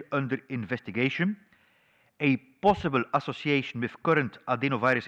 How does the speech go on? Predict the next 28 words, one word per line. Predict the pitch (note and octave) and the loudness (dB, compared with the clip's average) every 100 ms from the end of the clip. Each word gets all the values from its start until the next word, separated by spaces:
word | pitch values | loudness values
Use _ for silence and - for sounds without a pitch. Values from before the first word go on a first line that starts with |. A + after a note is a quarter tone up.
| C3+ | -8
infection | A2 C3+ - G3+ | -4 -4 -4 -2
has | - D3+ | 0 0
been | D#3 | -2
identified, | - A#2 G#2 - A#2+ D#3+ - - - _ _ - | -2 -2 -4 0 0 0 -4 -20 -20 _ _ -8
but | F2+ B2+ - _ _ - | 0 0 0 _ _ 0
other | E3 E3+ D3 - _ _ - | 2 4 2 -2 _ _ -6
hypotheses | B2 _ - F3 F3+ D3 G3 - - | -6 _ 0 0 0 0 -2 -2 -8
and | - A#2+ - _ - | -2 -2 -4 _ 0
possible | F3 - C#3+ | 0 0 -4
cofactors | - D#3 - C#3 D3+ - - _ _ - | -2 -2 0 -4 -2 -6 -10 _ _ -2
are | C#3 C#3 - | 0 0 -4
under | C3 B2 A2+ G#2+ _ _ - | -10 -8 -8 -8 _ _ -18
investigation. | A2 G#2+ - F#2+ G2+ F#2+ G#2 - | -10 -10 -10 -12 -10 -10 -16 -12
So | |
we | A2 | -10
have | G2+ A#2+ | -8 -8
to | - | -10
hold | G2 B2 | -10 -8
the | G#2+ | -8
fort | - A#2 A2 - | -6 -6 -6 -8
on, | A2 G#2+ G2+ _ _ _ _ | -6 -6 -8 _ _ _ _
um, | G2 G2+ G2 F#2 F2 _ _ _ _ - | -12 -8 -8 -10 -14 _ _ _ _ -10
many | A2 C3 B2+ A2+ _ _ _ | -4 -2 -4 -8 _ _ _
fronts | - C#3 C3 A#2+ - | -8 -2 -2 -4 -8
at | A#2+ - - - | -8 -8 -20 -10
the | A2 | -10
same | - A#2 G2 | -6 -6 -4
time. | - C#3 F3 G#3 | 2 2 2 -4